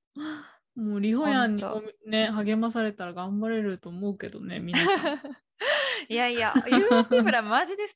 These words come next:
Speaker 2: 通にすごい。いやー、
Speaker 1: <laughs>
Speaker 2: だって単位取ってんもんね。だから普通にその学芸学行くと変わんないから。
Speaker 1: あー、ちょっとね、成績がね、だんだん低くなってってるのがすごい<laughs>
Speaker 2: <laughs>
Speaker 1: 心配なんだけど。まあ、そうですね。うん。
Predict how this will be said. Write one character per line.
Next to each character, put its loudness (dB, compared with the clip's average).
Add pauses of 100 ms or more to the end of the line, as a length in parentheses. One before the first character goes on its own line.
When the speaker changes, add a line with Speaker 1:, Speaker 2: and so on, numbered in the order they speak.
Speaker 2:
通 -8
に -10 (100)
す -8
ご 2
い。 -2
い -4
や 2
ー、 -
Speaker 1:
<laughs> -4
Speaker 2:
だ -2
っ -2
て -8
単 -2
位 -6
取 -4
っ -20
て -2
ん -4
も -10
ん -12
ね。 -6
だ -2
か -4
ら -4
普 -16
通 -6
に -4
そ -12
の -8
学 2
芸 0
学 -4
行 -8
く -20
と -18 (100)
変 -4
わ -2
ん -8
な -6
い -8
か -12
ら。 -16 (540)
Speaker 1:
あ -6
ー、 -12
ち -16
ょ -20
っ -20
と -10
ね、 -8 (200)
成 0
績 0
が 2
ね、 -2
だ -2
ん -2
だ 2
ん 0
低 -6
く 0
な -2
っ -12
て -4
っ -12
て -4
る -4
の -10
が -10
す -16
ご 0
い 4
<laughs> -4
Speaker 2:
<laughs> 4
Speaker 1:
心 4
配 2
な 4
ん 2
だ 4
け 0
ど。 -4 (640)
ま -8
あ、 -12
そ -8
う -6
で -8
す -18
ね。 -10
う -4
ん。 -4